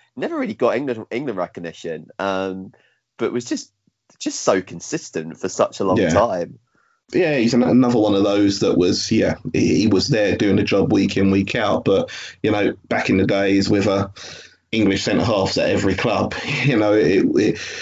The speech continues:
Speaker 2: we, we weren't struggling to find any, so he never really got his chance at the top level, but was very, very dependable.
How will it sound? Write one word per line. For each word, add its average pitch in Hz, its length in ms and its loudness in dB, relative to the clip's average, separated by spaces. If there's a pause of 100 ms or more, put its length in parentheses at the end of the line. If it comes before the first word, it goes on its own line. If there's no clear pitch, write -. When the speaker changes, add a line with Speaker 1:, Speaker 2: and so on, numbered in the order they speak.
(140)
Speaker 2:
we, 113 140 4
we 98 300 2
weren't 104 280 2
struggling 104 520 2
to - 60 2
find 107 400 2
any, 92 240 2
so 101 320 0
he 104 200 4
never 107 280 2
really 101 300 4
got - 160 2
his - 100 2
chance - 320 0
at - 60 0
the - 80 0
top - 220 -2
level, 92 240 2
but 95 180 2
was 98 160 2
very, 104 300 2
very 90 180 2
dependable. 95 640 2